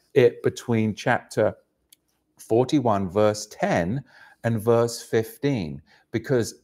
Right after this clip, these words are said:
verses ten to fifteen is the bridge. Now let's look to its fulfillment in Yahusha. Matthew chapter twenty-eight, verse eighteen. Remember, we're at the bridge,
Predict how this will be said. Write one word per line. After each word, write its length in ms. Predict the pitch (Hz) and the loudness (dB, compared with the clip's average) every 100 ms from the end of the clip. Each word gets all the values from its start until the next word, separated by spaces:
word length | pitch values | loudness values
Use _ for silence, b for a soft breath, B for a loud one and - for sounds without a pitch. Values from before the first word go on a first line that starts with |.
| _ | _
verses 560 | 101 120 123 120 117 - | 0 4 4 4 -6 -8
ten 340 | - 180 208 | -6 -6 -4
to 100 | 185 | -8
fifteen 760 | 143 - 151 151 - 135 131 123 | -10 -4 -6 -4 -8 -6 -6 -6
is 280 | 120 98 - | -4 -4 -6
the 160 | 98 87 | -4 -4
bridge. 880 | 82 87 78 64 - _ - - _ _ _ _ _ _ _ - | -4 -10 -8 -10 -14 _ -18 -18 _ _ _ _ _ _ _ -6
Now 520 | 95 107 175 135 104 | 0 4 4 4 2
let's 360 | 98 117 - | 2 -2 -4
look 280 | 107 98 - | -4 -4 -4
to 160 | - 110 | -4 -4
its 140 | 107 | -4
fulfillment 880 | - - 117 - - 185 185 92 - _ _ | -10 -10 -10 -10 -8 -6 -4 -8 -12 _ _
in 200 | 107 92 | -8 -6
Yahusha. 720 | 107 117 143 165 165 - - _ _ _ _ _ _ _ _ | -6 -6 -6 -8 -8 -12 -12 _ _ _ _ _ _ _ _
Matthew 760 | 92 92 95 117 151 - 85 85 | -6 0 2 2 0 -4 -4 -4
chapter 500 | - 110 92 - 147 | -4 -4 -4 -6 -18
twenty-eight, 920 | - - 87 85 113 90 80 85 - _ _ _ | -8 -4 -4 -4 -4 -2 -2 -8 -12 _ _ _
verse 460 | 92 90 85 87 - - | -4 0 0 -2 -6 -4
eighteen. 680 | 98 95 - 156 131 76 - | -4 -4 -6 -6 -4 -6 -4
Remember, 560 | 90 117 208 220 185 180 B B _ | -2 2 0 0 -2 -4 B B _
we're 160 | 87 98 | 2 2
at 140 | - | 2
the 80 | 156 | 0
bridge, 680 | 185 196 131 151 190 - | 4 6 8 6 0 -14